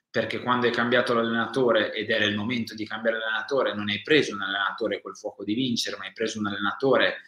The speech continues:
che lavori bene con te società, e quindi l'obiettivo primario non è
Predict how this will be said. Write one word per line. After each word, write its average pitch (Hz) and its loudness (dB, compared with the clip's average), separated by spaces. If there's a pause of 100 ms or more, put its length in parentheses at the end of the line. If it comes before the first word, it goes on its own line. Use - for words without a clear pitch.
(300)
che 120 0
lavori 107 6
bene 113 4
con 101 -6
te 110 2
società, 110 2
e 107 -12
quindi 113 0
l'obiettivo 101 0
primario 110 2
non 98 -2
è 113 2